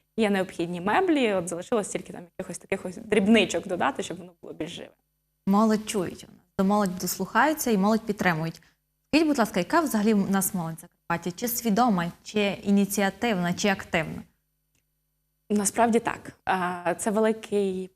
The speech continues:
Speaker 1: плюс. І, можливо, колись раніше десь був трошки якийсь спадок, коли була пандемія,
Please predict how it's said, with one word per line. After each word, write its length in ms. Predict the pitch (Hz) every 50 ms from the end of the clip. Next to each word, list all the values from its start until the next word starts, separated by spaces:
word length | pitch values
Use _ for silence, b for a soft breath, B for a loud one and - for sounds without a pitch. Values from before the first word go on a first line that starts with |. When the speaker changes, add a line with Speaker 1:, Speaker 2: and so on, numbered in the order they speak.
| _ -
Speaker 1:
плюс. 500 | 190 185 185 196 226 320 359 - - - -
І, 80 | - 220
можливо, 420 | 214 214 208 254 302 285 254 233
колись 400 | 240 - 226 214 233 240 233 -
раніше 880 | - 202 196 208 226 247 262 - - - - - 214 208 214 214 202 190 - - - 175 - _ _ _ -
десь 260 | 190 185 214 208 202
був 240 | 202 - 202 196 -
трошки 280 | - - 202 196 - - 202
якийсь 380 | 190 - 220 208 190 - -
спадок, 720 | - - - - 202 214 240 269 247 226 220 214 208 214 - B B B B B _ _ _ -
коли 160 | 214 208 208
була 220 | 196 196 196 185 185
пандемія, 960 | - - - 185 185 175 185 196 214 240 262 277 277 269 262 254 233 214